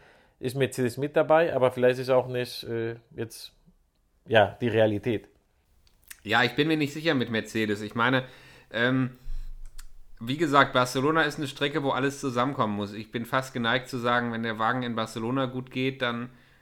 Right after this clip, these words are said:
Speaker 2: geht er auch auf anderen Strecken gut. Andererseits hat das für Alonso jetzt auch nicht so richtig gestimmt. Also insofern, ja, ähm, müssen wir mal gucken. Ähm,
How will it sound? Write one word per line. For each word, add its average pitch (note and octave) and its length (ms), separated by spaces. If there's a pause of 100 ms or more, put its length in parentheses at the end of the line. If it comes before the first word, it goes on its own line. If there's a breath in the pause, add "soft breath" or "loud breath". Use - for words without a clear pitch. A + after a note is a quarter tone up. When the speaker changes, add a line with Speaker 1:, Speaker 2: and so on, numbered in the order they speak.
(480 soft breath)
Speaker 2:
geht A#2+ 240
er A#2+ 100
auch A#2 80
auf A2+ 140
anderen C3 320
Strecken A2+ 320
gut. A#2+ 200
Andererseits D#3 920 (600)
hat C#3 140
das C3+ 320
für - 180
Alonso C#3+ 360
jetzt C3+ 200
auch C3+ 120
nicht C3+ 160
so A#2 80
richtig G#2+ 380
gestimmt. G#2 460
Also C#3 200
insofern, D#3 560
ja, C#3+ 320 (720 loud breath)
ähm, C3 460 (1300)
müssen C3+ 200
wir D3+ 80
mal C3 140
gucken. C#3+ 500
Ähm, A#2+ 480